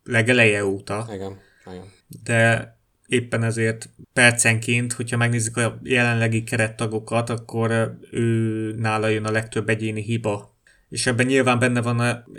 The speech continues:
Speaker 1: az, hogy, ö, kétezer-tizenhatban, meg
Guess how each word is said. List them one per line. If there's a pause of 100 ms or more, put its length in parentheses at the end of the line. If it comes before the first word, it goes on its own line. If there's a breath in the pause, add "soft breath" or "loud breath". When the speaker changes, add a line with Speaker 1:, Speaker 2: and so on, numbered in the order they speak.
Speaker 1:
az,
hogy,
ö, (400)
kétezer-tizenhatban,
meg